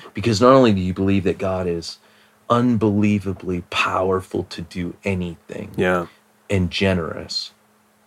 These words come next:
Speaker 1: you know, you believe he's, he's unbelievably wealthy in,
Speaker 2: Yeah.
Speaker 1: in, in his power, but
Speaker 2: Yeah.
Speaker 1: he's also unbelievably generous in his giving.
Speaker 2: Yeah.
Speaker 1: I actually think that's a tribute, man.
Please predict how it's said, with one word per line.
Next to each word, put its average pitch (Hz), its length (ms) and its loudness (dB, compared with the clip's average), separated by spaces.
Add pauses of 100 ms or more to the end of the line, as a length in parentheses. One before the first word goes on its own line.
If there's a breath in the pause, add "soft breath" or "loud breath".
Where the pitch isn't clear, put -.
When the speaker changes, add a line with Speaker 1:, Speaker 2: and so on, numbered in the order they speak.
Speaker 1:
you 104 280 -2
know, 95 100 6
you 104 200 4
believe 104 240 4
he's, 90 220 -4
he's 98 340 -4
unbelievably 101 560 2
wealthy 92 460 4
in, 85 100 0
Speaker 2:
Yeah. 95 200 4
Speaker 1:
in, 92 200 0
in 92 140 -2
his 87 160 -4
power, 98 400 4
but 87 160 -4
Speaker 2:
Yeah. 90 80 -6
Speaker 1:
he's 87 140 -8
also 85 420 -2
unbelievably 85 680 -6
generous 85 680 -8 (180 soft breath)
in 85 140 -6
his 82 180 -6
giving. - 380 -10
Speaker 2:
Yeah. 90 220 -4 (120)
Speaker 1:
I - 80 -6
actually 156 240 -6
think 98 200 -2
that's 90 180 -2
a - 40 -12
tribute, - 400 -6
man. 85 260 -12